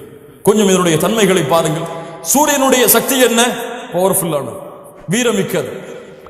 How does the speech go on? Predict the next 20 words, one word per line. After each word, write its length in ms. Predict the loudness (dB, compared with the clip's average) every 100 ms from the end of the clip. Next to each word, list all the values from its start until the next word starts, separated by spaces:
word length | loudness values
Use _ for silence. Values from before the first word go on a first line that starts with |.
| -14 -2
தெளிவானது. 600 | 0 0 0 0 -4 -6 -10 -14 -16 -18 -20 -10
சந்திரன் 600 | -2 0 0 0 0 -2 -8 -12 -10
அதிலிருந்து 480 | -4 -2 0 -2 0
வாழக்கூடியது. 640 | 0 0 0 -4 -4 -6 -8 -14 -16 -18 -20 -20 -20 -6
நட்சத்திரங்கள் 760 | -2 0 0 0 2 0 -2 -4 -8 -4
சந்திரனோடு 640 | -2 0 -2 0 0 0
தொடர்பு 320 | 0 0 0
பட்டது. 300 | -2 -2 -4
பிள்ளைகள் 520 | -6 -4 0 2 4
யாரோடு 320 | 4 4 2 2
தொடர்பு 260 | 2 2
பட்டவர்கள் 380 | 2 0 2 2
அதிகமாக? 400 | 2 2 2 0 -4 -8 -10 -12 -14 -16 -18 -20 -20 -20 -20 -2
தாயோடு. 380 | 0 2 0 -2 -8 -12 -14 -16 -18 -8
சந்திரன் 600 | 0 2 4 2 0 -4
மென்மையான 480 | -4 -2 0 0 0
தன்மை 320 | 0 0 0
கொண்டது, 260 | -2 -4 -6 -4
அழகு 340 | -2 0 2 2
உடையது. 480 | 2 0 -4 -8